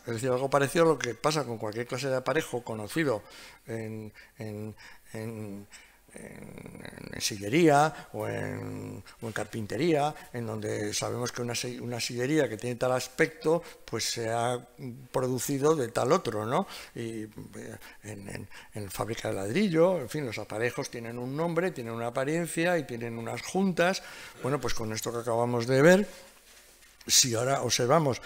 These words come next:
el ejemplo de la izquierda, ese es un ejemplo plugin inmediatamente. Parece que está sujeto sobre una retícula, pero estamos viendo que son unidades separadas. Y entonces eso, ¿qué está pasando? Que es, que es, que es una, son unidades enchufadas a, a, a una edificación que hay detrás.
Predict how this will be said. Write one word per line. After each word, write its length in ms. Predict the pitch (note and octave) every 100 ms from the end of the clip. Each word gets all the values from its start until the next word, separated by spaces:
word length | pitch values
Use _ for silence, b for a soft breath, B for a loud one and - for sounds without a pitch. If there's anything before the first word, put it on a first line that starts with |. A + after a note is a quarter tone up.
| B
el 100 | A2+
ejemplo 320 | A2 A#2 A2 A#2+
de 60 |
la 80 | B2
izquierda, 580 | A#2 F3 E3 E3 F#3 G#3+ B B B _ _ _
ese 220 | - A2 B2
es 80 |
un 80 | D#3
ejemplo 400 | D#3 D3 A#2 G#2+
plugin 500 | C3 C#3 A#2 G2+ G#2 -
inmediatamente. 680 | A2+ G#2 A#2 G#2+ A2 G2+ G2+
Parece 320 | A#2 A2 C3
que 60 |
está 260 | B2 - C#3+ B B
sujeto 440 | - A2 C#3+ D3 A#2+
sobre 160 | G#2
una 100 | A#2+
retícula, 560 | B2 C3 D#3+ D3+ D3+ E3 B B
pero 160 | A2+
estamos 320 | G2 G#2+ A2 A2+
viendo 240 | C#3+ B2
que 80 | G2+
son 140 | A2+
unidades 400 | A2 A2+ A#2 A#2+
separadas. 640 | B2+ C#3 C#3+ D3+ E3 G3 - B B -
Y 60 |
entonces 360 | G#2 A2 A2 C3+
eso, 380 | B2+ D3 F3 -
¿qué 60 |
está 180 | A#2+ B2
pasando? 380 | - C#3 E3 D#3
Que 80 | A2+
es, 100 | G2+
que 140 | -
es, 140 | G#2+ A#2+
que 120 | -
es 100 | B2
una, 260 | C3+ B2 A#2+ B B
son 180 | - A2+
unidades 300 | A2+ A#2+ A2+
enchufadas 560 | C3 - D#3 D3+ F3 - B B B
a, 220 | B2 A#2 -
a, 80 | B2
a 240 | A2 A2
una 240 | A2 A2 B2+
edificación 540 | A2 B2+ B2 D3+ F3
que 260 | - A2 -
hay 120 | A#2
detrás. 460 | G#2+ - - -